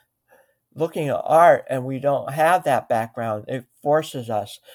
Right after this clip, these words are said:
to really look at it and think about it and ponder it and, and try to understand it.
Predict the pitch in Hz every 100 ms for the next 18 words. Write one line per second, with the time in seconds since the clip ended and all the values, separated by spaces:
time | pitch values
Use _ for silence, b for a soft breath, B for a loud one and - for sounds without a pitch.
0 | B B - 135 131 147 151 151 135 127
1 | _ _ 117 123 156 156 143 131 120 120
2 | 117 - - 160 151 151 135 127 117 107
3 | 113 117 - - 139 143 139 123 117 107
4 | - - 123 120 113 113 _ b - 120
5 | 117 143 143 143 123 127 120 - 147 143
6 | 143 123 107